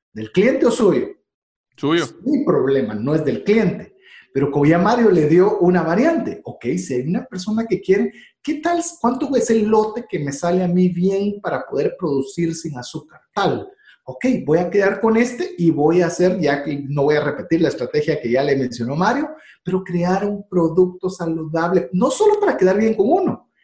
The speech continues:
Speaker 1: Usted comienza a quedar bien con muchas personas y no sabe usted si esa es la nueva variante que pueda producirle más ingresos que lo que usted está acostumbrado. Recuérdese que no se trata de resolver sus problemas,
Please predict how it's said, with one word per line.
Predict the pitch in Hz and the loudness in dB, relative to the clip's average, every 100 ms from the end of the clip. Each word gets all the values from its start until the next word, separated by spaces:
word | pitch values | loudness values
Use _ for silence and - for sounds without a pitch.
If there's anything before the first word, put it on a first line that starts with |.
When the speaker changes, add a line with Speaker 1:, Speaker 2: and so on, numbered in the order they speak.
| _ _ | _ _
Speaker 1:
Usted | - 156 | -6 -2
comienza | 160 160 190 196 208 - | 0 2 0 0 -6 -4
a | 151 - | -6 -4
quedar | 135 143 160 160 | -4 -4 -6 -2
bien | 180 190 | -2 -2
con | 185 131 | -6 -12
muchas | 139 202 277 247 | -6 -6 -4 -6
personas | - 156 190 240 233 - _ _ | -6 -6 -4 -4 -6 -14 _ _
y | 104 | -12
no | 110 | -10
sabe | 117 196 202 | -6 -2 -2
usted | - 254 - | 0 0 0
si | - - - 107 101 113 | -4 -16 -16 -12 -6 0
esa | 196 285 220 | 0 0 -4
es | 202 - 233 | -6 -8 -6
la | 131 123 123 | -2 0 -2
nueva | 135 156 190 214 185 | 0 0 0 0 -2
variante | 127 123 147 196 226 277 - _ _ | -2 0 2 2 -2 -6 -8 _ _
que | - - 165 | -20 -14 -6
pueda | 208 226 | -6 -4
producirle | 175 139 139 208 180 151 | -4 -6 -6 -2 0 2
más | 170 220 320 339 | 4 2 2 0
ingresos | 330 330 370 403 370 - - _ _ - | 0 2 2 2 0 -4 -10 _ _ -6
que | 156 | -2
lo | 151 151 | -2 -2
que | |
usted | 139 175 | -4 -6
está | 170 185 | -2 -2
acostumbrado. | 185 180 180 123 120 147 110 - _ _ - | 0 -2 -4 -8 -4 -4 -4 -10 _ _ -18
Recuérdese | - 302 427 415 | -6 0 2 4
que | 415 | 2
no | 220 | 0
se | - - | -4 -8
trata | 208 - 254 | -8 -4 -2
de | 202 | 0
resolver | 175 135 170 | -2 0 0
sus | 180 392 415 | 2 2 2
problemas, | 392 339 370 359 - - - | -2 -2 -2 -2 -8 -16 -20